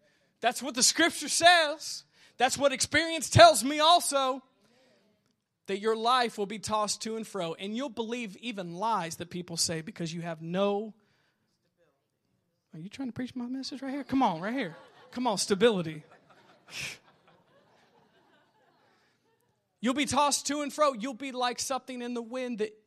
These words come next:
you'll never be stable. You'll never be solid. Because the church brings stability that you can't get by yourself.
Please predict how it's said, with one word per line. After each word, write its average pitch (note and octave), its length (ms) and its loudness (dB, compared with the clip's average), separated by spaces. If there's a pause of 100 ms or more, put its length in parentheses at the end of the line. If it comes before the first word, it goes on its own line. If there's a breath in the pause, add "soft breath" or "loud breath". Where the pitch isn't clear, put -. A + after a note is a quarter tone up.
(760)
you'll F#3+ 120 -6
never G3+ 340 -4
be G#3+ 160 -8
stable. G3+ 640 -6 (120)
You'll F3 140 -6
never E3+ 280 -6
be G3+ 120 -10
solid. D#3+ 540 -6 (1900)
Because G#3 400 -2
the F#3 120 -12
church A#3+ 440 -4
brings F3 640 -10 (480)
stability E3 640 -8
that D3 140 -16
you E3 160 -16
can't F3+ 280 -10
get E3 200 -10
by C#3+ 140 -8
yourself. C3 540 -12